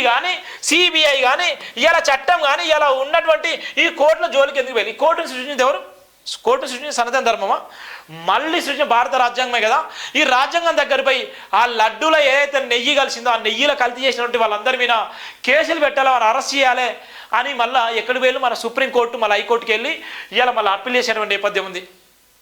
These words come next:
అంటే ఒక పక్కన దేవుడు ఉంటే ఇవాళ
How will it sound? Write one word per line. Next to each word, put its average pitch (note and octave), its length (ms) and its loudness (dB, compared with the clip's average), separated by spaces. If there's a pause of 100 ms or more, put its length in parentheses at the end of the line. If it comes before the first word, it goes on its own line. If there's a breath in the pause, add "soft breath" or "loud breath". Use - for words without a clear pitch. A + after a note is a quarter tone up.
(280)
అంటే G#3+ 280 0
ఒక B3+ 80 -2 (120)
పక్కన C#4 220 0
దేవుడు A#3+ 440 2
ఉంటే A3 180 0 (880 loud breath)
ఇవాళ C4+ 220 2